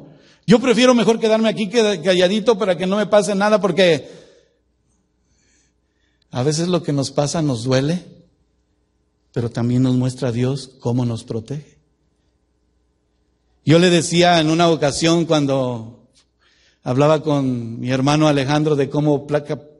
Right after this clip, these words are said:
trabajando juntos, me caí y estaba él viéndome. Cuando vas en una caída total,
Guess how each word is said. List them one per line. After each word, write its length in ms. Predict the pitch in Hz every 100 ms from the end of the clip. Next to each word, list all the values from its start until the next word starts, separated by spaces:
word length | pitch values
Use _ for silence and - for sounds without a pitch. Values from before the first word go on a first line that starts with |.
| -
trabajando 480 | 143 131 143 151 139
juntos, 420 | 147 151 147 - - - - _ -
me 240 | 139 135
caí 600 | 139 135 151 202 208 - _ -
y 140 | 135
estaba 400 | 127 151 160 170
él 80 | 175
viéndome. 560 | 165 185 170 151 131 - - - -
Cuando 260 | 160 165
vas 200 | 165 190
en 120 | 214 196
una 280 | 202 196
caída 480 | 196 160 170 185 185
total, 680 | 175 147 151 165 196 208